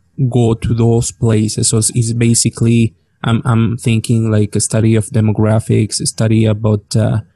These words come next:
what, uh, the tradition, the culture, I believe.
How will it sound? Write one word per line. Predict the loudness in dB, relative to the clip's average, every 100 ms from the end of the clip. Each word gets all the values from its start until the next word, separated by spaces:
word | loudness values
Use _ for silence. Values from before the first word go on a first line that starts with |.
| _ _ -2
what, | -2 -2 -2
uh, | 0 0
the | -2
tradition, | 0 0 2 0 0 0 0
the | -2
culture, | -2 0 0 0 0 2 0 -2
I | -4
believe. | 0 0 2 2 0